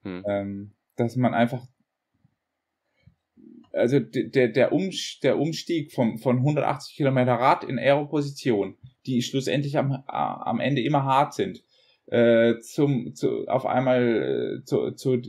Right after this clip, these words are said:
Speaker 2: zu dieser vertikalen Laufposition, äh, und dann noch vielleicht schnell angehen. Das ist einfach für den Körper eine unheimliche Stresssituation.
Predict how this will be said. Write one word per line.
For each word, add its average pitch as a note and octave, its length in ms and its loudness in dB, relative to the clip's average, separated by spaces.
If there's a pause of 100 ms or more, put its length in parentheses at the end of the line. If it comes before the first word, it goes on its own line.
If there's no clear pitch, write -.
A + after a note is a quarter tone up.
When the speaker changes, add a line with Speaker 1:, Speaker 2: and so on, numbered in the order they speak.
(120)
Speaker 2:
zu - 160 -4
dieser A#2+ 460 4
vertikalen B2+ 1000 2
Laufposition, A#2+ 1080 0 (400)
äh, A#2 300 4
und C3+ 180 0
dann C3+ 120 4
noch C#3+ 120 0
vielleicht C3+ 260 0
schnell C#3+ 260 4
angehen. C#3+ 640 0
Das B2 160 -4
ist B2+ 140 -6
einfach B2+ 300 0
für C3 140 0
den B2 100 2
Körper C3+ 280 2
eine B2 120 0
unheimliche B2+ 520 2
Stresssituation. D3 840 -2